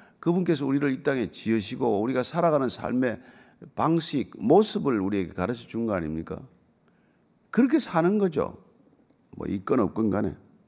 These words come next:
기뻐하고 사시고 기도하고 사시고 감사하고 사시고. 이게 버릇이 돼야 돼. 기뻐하는 게 버릇이 돼야 되고 감사하는 게 입술에 그냥 그게 버릇이 돼야 돼.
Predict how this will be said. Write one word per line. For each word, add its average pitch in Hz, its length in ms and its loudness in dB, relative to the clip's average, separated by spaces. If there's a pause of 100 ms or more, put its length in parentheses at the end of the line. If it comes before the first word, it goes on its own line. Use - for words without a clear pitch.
(140)
기뻐하고 110 440 0
사시고 - 520 -8 (480)
기도하고 123 420 -2
사시고 - 480 -12 (340)
감사하고 92 540 -2
사시고. - 400 -14 (1080)
이게 214 100 8
버릇이 226 480 8
돼야 117 200 6
돼. - 240 -10 (440)
기뻐하는 101 540 2
게 71 80 -4
버릇이 156 480 4
돼야 71 160 -4
되고 - 260 -12 (440)
감사하는 156 580 4
게 139 120 2
입술에 123 420 0
그냥 90 400 -4 (140)
그게 65 180 -8
버릇이 151 520 4
돼야 85 180 -2
돼. - 180 -12